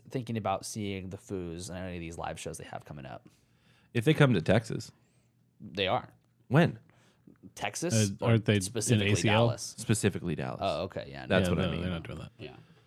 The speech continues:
Speaker 2: I don't know. We loosely talked about going to A C L.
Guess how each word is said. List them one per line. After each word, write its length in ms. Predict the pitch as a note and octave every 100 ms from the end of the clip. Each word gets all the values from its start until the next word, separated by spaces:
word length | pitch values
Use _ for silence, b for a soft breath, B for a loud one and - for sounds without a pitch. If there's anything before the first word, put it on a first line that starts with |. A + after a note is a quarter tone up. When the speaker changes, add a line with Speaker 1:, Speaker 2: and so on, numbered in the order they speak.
| _ _ _ _ _ _
Speaker 2:
I 100 | F3
don't 80 | D#3+
know. 220 | A2 B2 b b b b -
We 160 | C3+
loosely 480 | D#3+ A#2 E3 D#3+ G#2
talked 240 | F#2+ F#2 D#2+
about 160 | F2
going 180 | F2 E2+
to 60 | E2+
A 100 | F2+
C 180 | -
L. 280 | F2+ F2+ E2+